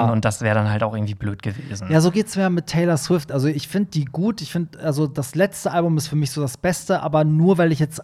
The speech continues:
Speaker 1: ein Album so krass abfeier, reicht es für mich nicht, um so viel Geld auszugeben, um auf ihr Konzert zu gehen. Also ich würde die meiste Zeit wahrscheinlich da stehen und das nicht so feiern können wie ein richtiger Fan.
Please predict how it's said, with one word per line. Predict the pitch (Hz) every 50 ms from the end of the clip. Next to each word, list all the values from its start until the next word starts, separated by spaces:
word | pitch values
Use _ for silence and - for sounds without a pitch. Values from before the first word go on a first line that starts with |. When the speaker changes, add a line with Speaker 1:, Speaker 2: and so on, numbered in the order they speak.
| -
Speaker 1:
ein | - 147 156 175 165
Album | 147 156 165 160 160 156 156
so | 139 147
krass | 151 - - 147 - -
abfeier, | - - 170 - - - - 165 160 156 156 131
reicht | 143 160 175 160 - -
es | 165 -
für | - 160
mich | 156 156 139 -
nicht, | 160 156 156
um | 160 160 139
so | 135 151
viel | 127 - 156 -
Geld | - 147 143 151 160 156 - - - - - - _ _ _ _
auszugeben, | - 135 143 131 - - 151 143 156 151 151
um | 139 139 139
auf | 131 123
ihr | 147 127
Konzert | - 135 135 127 - 135 127 120 -
zu | - - 110
gehen. | 110 110 110 107 -
Also | 127 120 117
ich | - -
würde | 151 147 143
die | 131 135
meiste | 139 143 143 143 127 -
Zeit | - 143
wahrscheinlich | 135 123 - 147 131 -
da | - 139
stehen | - - - 147 143 139
und | 139 135 131 127 123 123 -
das | _ 135 127 - - - _ _ _ -
nicht | 139 135 135 139 139 131 -
so | - 151 143 139
feiern | 127 - - 143 135 135 131 127
können | 127 135 131 127 123
wie | 127 127
ein | 127 123
richtiger | 113 120 135 127 - - 123 113 110 110
Fan. | - - - 110 110 110 117 123